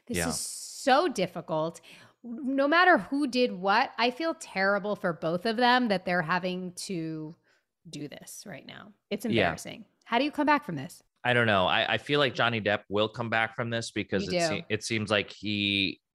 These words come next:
Speaker 1: And this is
Speaker 2: lost
Speaker 1: why he did
Speaker 2: work.
Speaker 1: it.
Speaker 2: Yeah, I mean, like, he, he lost his, uh, his job in the, the Harry Potter movies or whatever, the, uh,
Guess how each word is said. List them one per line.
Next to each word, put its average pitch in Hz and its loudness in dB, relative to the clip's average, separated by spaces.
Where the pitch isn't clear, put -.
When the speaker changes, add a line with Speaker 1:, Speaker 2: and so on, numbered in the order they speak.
Speaker 1:
And 247 2
this 247 6
is 214 2
Speaker 2:
lost 220 4
Speaker 1:
why 220 6
he 220 2
did 220 6
Speaker 2:
work. - 0
Speaker 1:
it. - -12
Speaker 2:
Yeah, 156 4
I 131 4
mean, 110 0
like, 104 0
he, 123 -4
he 127 -4
lost 156 2
his, 123 -2
uh, 107 6
his 95 -6
job 120 4
in 117 0
the, 98 0
the 95 0
Harry 113 2
Potter 117 0
movies 131 -2
or 104 -4
whatever, 110 0
the, 98 0
uh, 90 -2